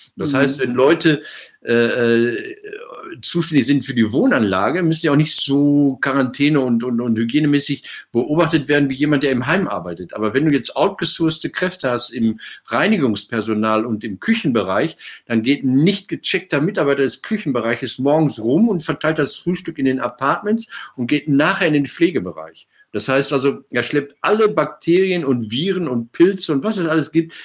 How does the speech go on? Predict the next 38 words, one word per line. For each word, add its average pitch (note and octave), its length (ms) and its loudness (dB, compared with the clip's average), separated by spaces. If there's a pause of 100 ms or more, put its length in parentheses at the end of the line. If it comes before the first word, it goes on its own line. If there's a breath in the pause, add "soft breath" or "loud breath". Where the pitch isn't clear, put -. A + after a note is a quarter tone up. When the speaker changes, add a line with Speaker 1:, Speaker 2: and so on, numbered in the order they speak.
(200 loud breath)
Speaker 1:
quer F3 340 2
durch F#3+ 140 2
die F#3 140 2
Häuser D#3 480 2 (320 loud breath)
und C3 120 2
man C#3+ 220 4
ist, D3+ 220 -2
äh, C#3+ 320 2
nicht D#3+ 320 0
dazu F3 240 -4
in D#3+ 60 0
der D#3 80 2
Lage, D#3 240 2
das, - 220 0
äh, C#3+ 800 -2
abzustellen. G2 720 -6
Und, G2+ 300 -12 (560 loud breath)
ähm, G#2+ 500 2
dieser A2 180 0
Mann, C#3+ 380 2
der A#2+ 920 4
wollte B2+ 600 2
dann, A#2 500 2
ähm, G2+ 840 -2 (500 soft breath)
äh, F#2+ 180 -14
die B2 140 -4
Arbeit F#3+ 260 2
wieder A2+ 180 2
aufnehmen F#2 580 -6
und F#2+ 160 -8
fühlte G#3 260 -2
sich A#2 280 -2
nicht G#2+ 200 -2
gut. F2 340 -14
So, F#2+ 160 -12
das F#2 200 -8
war A2+ 120 -2
am, G2 200 -6